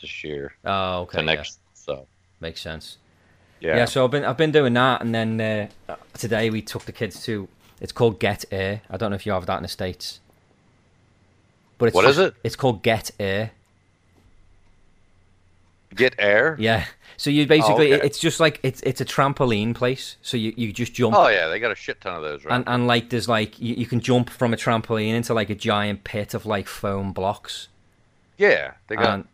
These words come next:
Speaker 1: two
Speaker 2: it
Speaker 1: different places like that here.
Speaker 2: Yeah, it's, it's really fun. Like, it's, and, and they're, like,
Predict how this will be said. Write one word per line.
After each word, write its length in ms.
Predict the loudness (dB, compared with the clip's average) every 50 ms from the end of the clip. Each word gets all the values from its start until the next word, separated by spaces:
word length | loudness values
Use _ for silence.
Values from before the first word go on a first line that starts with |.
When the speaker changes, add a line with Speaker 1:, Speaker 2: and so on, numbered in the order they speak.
| _ _ _
Speaker 1:
two 120 | -6 -4
Speaker 2:
it 40 | -2
Speaker 1:
different 300 | -2 -2 -2 -6 -8 -4
places 320 | -4 -4 -4 -4 -10 -6
like 180 | -6 -6 -6 -6
that 180 | -12 -14 -8
here. 100 | -4 -2
Speaker 2:
Yeah, 200 | 0 2 2 2
it's, 180 | 0 0 -2 -2
it's 180 | -4 -4 -4 0
really 280 | 2 2 2 2 0
fun. 360 | 0 0 0 0 0 -2 -8 -12 -6
Like, 220 | -4 -4 -2 -2
it's, 220 | -6 -8 -8 -10 -6
and, 260 | -4 -4 -4 -4 -4
and 120 | -2 0 0
they're, 80 | 2 2
like, 180 | 2 0 0